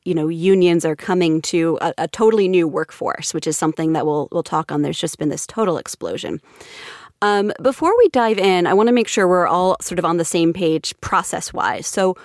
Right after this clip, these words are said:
what is the current state of the unionization drive? Um, and listeners, also, please note that we're recording this in late April, so things may have changed a bit by the time you hear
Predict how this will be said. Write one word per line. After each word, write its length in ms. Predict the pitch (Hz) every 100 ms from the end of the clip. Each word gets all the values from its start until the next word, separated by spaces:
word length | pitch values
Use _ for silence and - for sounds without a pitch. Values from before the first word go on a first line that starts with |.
| - -
what 320 | 196 214 269
is 160 | 427 -
the 120 | 220
current 460 | - - 233 - -
state 380 | - 175 170 _
of 140 | 180 156
the 120 | 165
unionization 800 | 156 175 170 165 160 156 151 151
drive? 500 | 233 233 214 190 180 175
Um, 220 | 165 160
and 160 | 202 247
listeners, 400 | 277 - 226 202
also, 260 | 185 - 180
please 320 | 240 233 196
note 220 | 175 -
that 160 | 170 -
we're 140 | 185
recording 460 | 185 - 180 170 170
this 140 | 170
in 160 | - 170
late 180 | 165 -
April, 460 | 208 - 202 196 - - -
so 160 | - 196
things 320 | 208 208 247
may 180 | 262 277
have 100 | 247
changed 360 | 208 190 -
a 20 |
bit 180 | - -
by 120 | -
the 80 | -
time 240 | 170 175 156
you 80 |
hear 180 | 165 -